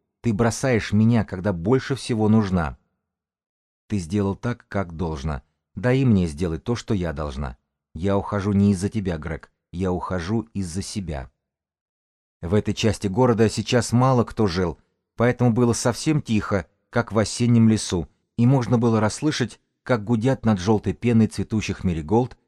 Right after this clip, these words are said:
тяжёлые осенние трутни и последние пчёлы. «Ты приходила за фотографиями?» — спросил он, указывая на альбом, торчащий из рюкзачка. «Да.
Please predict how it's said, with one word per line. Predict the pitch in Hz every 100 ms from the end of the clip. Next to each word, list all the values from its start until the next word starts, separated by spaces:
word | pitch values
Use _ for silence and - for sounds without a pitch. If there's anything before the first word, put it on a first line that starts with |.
| _ _ -
тяжёлые | 131 80 95 98 101 98
осенние | 92 90 - 87 78
трутни | 80 110 120 - 107 90 _ _
и | 104
последние | - 98 - 85 78 80
пчёлы. | 73 - 80 69 64 _ _ _ _ _ _ _
«Ты | 110
приходила | 101 98 101 104 104
за | 90
фотографиями?» — | 90 - 92 117 123 92 76 67 -
спросил | - - 90 - 87
он, | 85
указывая | - - 87 76 80 78
на | 80 78
альбом, | 76 82 98 - _ -
торчащий | 101 87 90 76 -
из | 78 87 78
рюкзачка. | 82 76 85 - 73 67 - _ _ _ _ _
«Да. | - 95 69